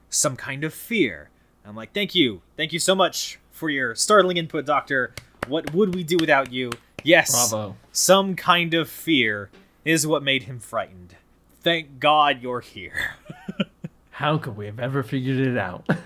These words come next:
Speaker 2: <laughs>
Speaker 1: Before, before we get, uh, there, though, we do meet, uh, Doctor Quinn and Doctor Meredith, um,
Speaker 2: Oh, yes.
Speaker 1: in, like, the, I'm not entirely sure what this room is supposed to be, but it's, like, where they control how much nuclear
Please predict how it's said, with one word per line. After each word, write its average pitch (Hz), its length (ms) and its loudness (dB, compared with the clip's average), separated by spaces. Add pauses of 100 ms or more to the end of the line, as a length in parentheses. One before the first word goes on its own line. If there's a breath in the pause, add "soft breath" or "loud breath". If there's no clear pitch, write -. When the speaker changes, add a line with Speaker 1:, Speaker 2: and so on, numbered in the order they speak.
(120)
Speaker 2:
<laughs> - 280 -20
Speaker 1:
Before, 143 300 -6
before 135 320 -8
we 127 120 -6
get, 107 200 -6 (220)
uh, 92 300 -16 (160)
there, 104 240 -8
though, 80 360 -18 (600)
we 123 160 -8
do 120 280 -6
meet, 113 500 -12
uh, 98 200 -14
Doctor 101 320 -8
Quinn 110 260 -16
and 95 140 -18
Doctor 95 260 -14
Meredith, 90 680 -16 (200)
um, 202 100 -20
Speaker 2:
Oh, 135 180 -2
yes. 98 300 -10
Speaker 1:
in, 101 60 -16
like, 95 200 -18
the, 87 260 -16 (500)
I'm 90 80 -20
not 82 180 -20
entirely 85 280 -20
sure - 180 -20
what 80 160 -20
this 85 180 -20 (120)
room 85 280 -20 (260)
is 92 120 -14
supposed - 460 -14
to - 60 -20
be, 80 440 -20 (600 soft breath)
but - 100 -20
it's, - 140 -20
like, 82 180 -18
where 101 220 -14
they 90 180 -18
control 95 600 -14
how 92 220 -12
much 87 520 -16 (840)
nuclear 90 640 -20